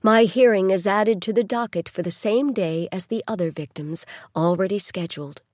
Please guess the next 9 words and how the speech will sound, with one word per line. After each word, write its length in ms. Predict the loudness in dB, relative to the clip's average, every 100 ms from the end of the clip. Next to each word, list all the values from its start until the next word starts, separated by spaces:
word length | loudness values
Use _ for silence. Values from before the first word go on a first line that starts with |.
| _ _ _ 2
I'm 180 | 4
told 380 | 4 4 4 4
on 200 | 2 0
Friday 640 | -4 -4 -4 -2 -6 -8 -14 _ _ _
that 160 | 0 2
I'll 160 | 2
be 160 | 0 -2
testifying 840 | -4 -8 -8 -8 -8 -6 -4 -6
Thursday 760 | -6 -4 -2 -2 -6 -10 -12